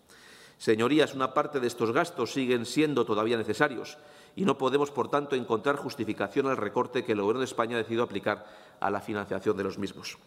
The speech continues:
En cuarto lugar, es relevante el incremento de los ingresos derivados de los tributos propios de la comunidad, que estimamos en ochocientos veintiocho millones de euros,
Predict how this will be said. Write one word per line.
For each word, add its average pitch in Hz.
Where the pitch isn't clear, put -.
En 104
cuarto 151
lugar, 147
es 131
relevante 151
el 127
incremento 123
de 143
los 123
ingresos 113
derivados 120
de 127
los 107
tributos 117
propios 117
de 104
la 98
comunidad, 107
que -
estimamos 120
en 113
ochocientos 120
veintiocho 110
millones 98
de 120
euros, 147